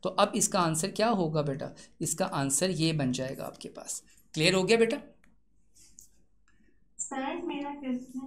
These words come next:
Speaker 2: है
Speaker 1: जी, जी,
Speaker 2: कि
Speaker 1: जी
Speaker 2: जब
Speaker 1: बेटा।
Speaker 2: आपने कहा था कि आप, आपने कहा था कि ना यूनिटी जब आएगी एम्पिरिकल फॉर्मूला और मॉलिक्यूलर फॉर्मूला सेम होगा, तो सीएच फ़ोर का और एच टू ओ का यूनिटी कैसे आएगा? मतलब बेंजीन का जो था सी सिक्स एच सिक्स, अगर हम इसको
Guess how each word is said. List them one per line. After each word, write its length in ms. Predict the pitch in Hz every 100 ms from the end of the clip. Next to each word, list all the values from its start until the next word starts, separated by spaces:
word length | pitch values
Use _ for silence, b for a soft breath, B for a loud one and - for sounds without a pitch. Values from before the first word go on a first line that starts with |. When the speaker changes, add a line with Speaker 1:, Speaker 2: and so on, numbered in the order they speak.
| 285
Speaker 2:
है 140 | 269
Speaker 1:
जी, 160 | - 190
जी, 120 | 175
Speaker 2:
कि 220 | 180 - 156
Speaker 1:
जी 120 | 151
Speaker 2:
जब 40 |
Speaker 1:
बेटा। 160 | - 247
Speaker 2:
आपने 220 | 254 254
कहा 160 | 254 240
था 140 | - 247
कि 320 | 254 277 -
आप, 260 | 226 220 - - _ _ _ _ _ -
आपने 280 | 220 240 247
कहा 100 | 240
था 180 | 247 247
कि 160 | 262 254
ना 140 | 254 262 254
यूनिटी 480 | 240 240 240 262 247
जब 180 | 254 240
आएगी 300 | 220 247 262
एम्पिरिकल 460 | 247 240 226 233 240
फॉर्मूला 440 | 240 226 233 247
और 80 | 247 240
मॉलिक्यूलर 440 | 220 226 240 240
फॉर्मूला 320 | 247 220 233
सेम 260 | 247 240 240
होगा, 160 | 214 208
तो 120 | 247
सीएच 420 | - 247 247 - -
फ़ोर 180 | 254 247
का 220 | 262 269
और 80 | 226
एच 180 | - -
टू 140 | 254
ओ 40 | 254
का 80 | 262
यूनिटी 400 | 247 247 262 247
कैसे 280 | 247 247 254
आएगा? 240 | 208 208
मतलब 280 | 214 247 247 220
बेंजीन 480 | 214 220 233 254
का 120 | 254 262
जो 100 | 254
था 180 | 254 262
सी 200 | 254 247
सिक्स 360 | - 269 -
एच 120 | 233 -
सिक्स, 300 | - 214 220
अगर 200 | 233 240
हम 140 | 247
इसको 180 | 247